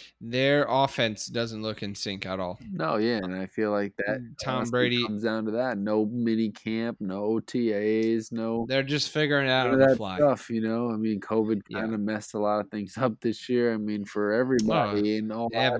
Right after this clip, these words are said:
Speaker 2: of
Speaker 1: everybody.
Speaker 2: life, you know? So,
Speaker 1: But
Speaker 2: it's been a
Speaker 1: Tom,
Speaker 2: tough year.
Speaker 1: Tom, Tom Brady had, um, Rob Gronkowski as his top target, who had a hundred six yards receiving, and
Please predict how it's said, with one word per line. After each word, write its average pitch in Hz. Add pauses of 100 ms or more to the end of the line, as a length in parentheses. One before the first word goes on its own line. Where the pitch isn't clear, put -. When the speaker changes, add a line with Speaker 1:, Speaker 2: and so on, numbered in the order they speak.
(140)
Speaker 2:
of 107
Speaker 1:
everybody. 101
Speaker 2:
life, 101
you 131
know? 117 (120)
So, 110
Speaker 1:
But 131
Speaker 2:
it's 73
been 139
a -
Speaker 1:
Tom, 143
Speaker 2:
tough -
year. 131
Speaker 1:
Tom, 143 (320)
Tom 139
Brady 135
had, 117 (280)
um, 104 (880)
Rob 120
Gronkowski 113
as 101
his 98
top 110
target, 101 (240)
who 113
had 107
a 98
hundred 104
six -
yards 101
receiving, 101
and 98